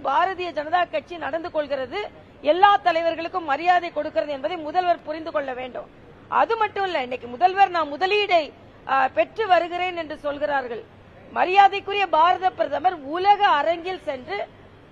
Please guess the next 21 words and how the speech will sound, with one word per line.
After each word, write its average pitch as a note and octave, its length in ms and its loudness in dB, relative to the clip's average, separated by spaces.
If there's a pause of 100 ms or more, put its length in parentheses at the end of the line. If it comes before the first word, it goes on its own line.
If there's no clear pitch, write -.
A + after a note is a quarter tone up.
(120)
பாரதத்தின் F#4+ 800 2
மதிப்பை E4 500 -4
உயர்த்தி F#4 500 -2
வைத்திருப்பதனால்தான் D#4+ 1040 -2 (360)
இன்னைக்கு G4+ 260 -2
ஒரு F4+ 120 0
மாநிலத்தின் G4+ 720 -2
முதலமைச்சர் F#4 540 -4
போனா D#4+ 280 0
கூட D#4+ 380 -4 (400)
முதலீடை G4 500 -2
ஈர்க்க F#4+ 460 -2
முடிகிறது E4 480 -8
என்றால், C4 440 -2 (380)
அதற்கு F4 360 -2
அடிப்படை G#4 800 2
காரணம் E4 560 2
மரியாதைக்குரிய E4 720 -2
பாரத E4 460 2
பிரதமர் D#4+ 420 -4
என்பதை C#4+ 440 -6